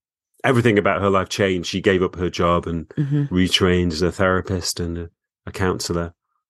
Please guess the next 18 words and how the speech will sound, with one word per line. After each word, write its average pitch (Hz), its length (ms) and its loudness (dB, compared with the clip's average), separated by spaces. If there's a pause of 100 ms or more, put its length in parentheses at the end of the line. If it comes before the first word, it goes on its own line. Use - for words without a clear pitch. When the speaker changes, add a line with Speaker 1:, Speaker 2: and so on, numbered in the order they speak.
(300)
Speaker 1:
Uh, 95 100 -2
so 143 120 4
a, 151 160 2
a - 20 6
lot 196 120 4
of 131 60 -4
people 104 180 0
who, 95 300 0 (560)
a 170 40 0
lot 214 120 4
of 143 80 0
people 117 220 4
who 98 200 4
undergo 90 240 -2
this 87 120 -6
transformation 90 500 -4
do, 104 360 4
Speaker 2:
Yeah. 127 280 0